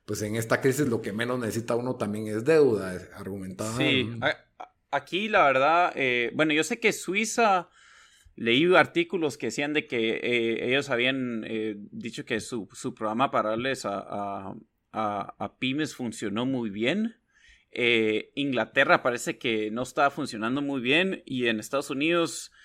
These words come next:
Speaker 2: se, el fondo se acabó en, <laughs> en, en cosa de una semana. Eh, sé que bastantes empresas que, porque se supone que era para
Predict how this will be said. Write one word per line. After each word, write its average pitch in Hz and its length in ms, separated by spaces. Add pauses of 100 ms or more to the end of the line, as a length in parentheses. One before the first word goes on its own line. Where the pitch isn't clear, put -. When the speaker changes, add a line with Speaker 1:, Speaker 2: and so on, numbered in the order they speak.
(140)
Speaker 2:
se, - 280 (100)
el 139 120
fondo 180 460
se - 100
acabó 117 400
en, 120 320
<laughs> 127 160
en, - 260 (280)
en 139 140
cosa 196 360
de 123 160
una 165 220
semana. 170 600 (640)
Eh, 123 160
sé 151 220
que 185 60
bastantes 160 460
empresas 147 600
que, 117 240
porque - 180
se - 80
supone 170 320
que 175 80
era 165 200
para 113 520